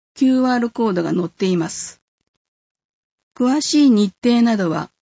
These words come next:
ホームページにてお知らせいたします。お問い合わせは、各分株式会社、住宅営業部。電話、フリーダイヤル、零一二零五五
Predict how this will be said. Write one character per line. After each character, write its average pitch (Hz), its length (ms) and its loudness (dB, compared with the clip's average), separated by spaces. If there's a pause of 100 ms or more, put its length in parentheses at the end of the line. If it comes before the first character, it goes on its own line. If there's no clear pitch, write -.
ホ 285 180 4
ー - 40 6
ム 285 160 6
ペ 277 220 2
ー 214 40 0
ジ 185 120 -2
に 180 120 -2
て 170 200 -2
お 202 120 -2
知 233 140 -2
ら 226 120 -2
せ 214 120 -4
い 196 80 -4
た 190 120 -2
し 175 120 -4
ま 170 140 -2
す。 - 240 -10 (1080)
お 214 60 0
問 277 220 2
い 269 80 4
合 254 100 2
わ 247 120 0
せ 226 140 -2
は、 208 280 -2 (280)
各 285 320 -2
分 208 240 0
株 208 280 -4
式 220 280 -4
会 190 220 -2
社、 - 260 -10 (460)
住 262 300 2
宅 254 320 0
営 240 180 2
業 208 280 0
部。 139 220 -6 (1300)
電 247 340 0
話、 202 260 -2 (260)
フ 214 140 -2
リ 269 240 4
ー - 20 0
ダ 254 160 0
イ 180 80 2
ヤ 165 120 0
ル、 - 220 -12 (480)
零 254 640 0
一 165 480 0
二 226 420 4
零 170 380 -2 (520)
五 247 360 2
五 196 380 -2